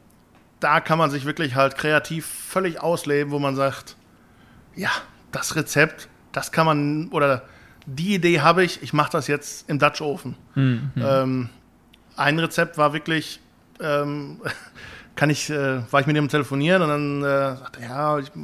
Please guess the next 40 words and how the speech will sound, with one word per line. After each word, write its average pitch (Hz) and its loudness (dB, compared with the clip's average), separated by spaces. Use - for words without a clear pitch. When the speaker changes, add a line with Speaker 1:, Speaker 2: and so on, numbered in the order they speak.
Speaker 1:
was 143 -10
könnte 170 -2
ich 143 -2
denn 139 0
jetzt 135 -4
machen?“ 160 0
Ich - -20
sag, 147 -6
„Weißt 156 2
du 131 -2
was? 139 -4
Schichtfleisch.“ 127 -2
„Ja, 147 2
aber 156 2
Schichtfleisch, 180 4
das 147 -10
kennt 170 4
man 139 0
ja 131 -4
schon.“ 131 -8
Ich - -20
sag, 156 -10
„Ja, 180 0
wir 180 6
machen 185 2
Schichtfleisch, 185 0
denken 180 0
um 156 2
die 147 -2
Ecke.“ 120 -6
Und 147 -2
dann 143 0
kam 165 2
ich 151 0
auf 147 -2
die 139 -4
Idee, 147 0
wir 135 0
machen 135 -2
Pizzaschichtfleisch. - -8